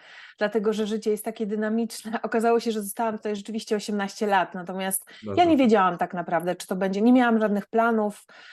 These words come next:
Speaker 1: e, chciałam czegoś nowego doświadczyć i,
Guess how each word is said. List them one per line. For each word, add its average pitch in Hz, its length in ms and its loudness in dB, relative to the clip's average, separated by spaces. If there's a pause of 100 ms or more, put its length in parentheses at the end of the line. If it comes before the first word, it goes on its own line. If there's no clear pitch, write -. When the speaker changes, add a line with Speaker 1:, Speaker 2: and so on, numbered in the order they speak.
(200)
Speaker 1:
e, 190 500 -2 (100)
chciałam 214 280 -2
czegoś 208 260 -4
nowego 208 300 -2
doświadczyć 202 840 -4
i, 185 440 -2